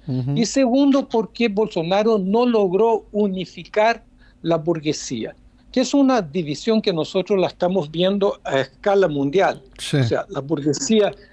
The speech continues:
Speaker 2: la, hay una parte de la burguesía que quiere ir para allá del Estado de Derecho,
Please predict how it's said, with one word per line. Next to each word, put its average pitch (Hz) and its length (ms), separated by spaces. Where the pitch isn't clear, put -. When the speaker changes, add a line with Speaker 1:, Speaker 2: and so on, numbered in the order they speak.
Speaker 2:
la, 147 260
hay 175 180
una 180 220
parte 262 480
de 180 100
la 160 100
burguesía 143 680
que - 160
quiere 208 340
ir 196 280
para 156 220
allá 170 440
del 151 260
Estado 190 480
de 160 120
Derecho, 196 600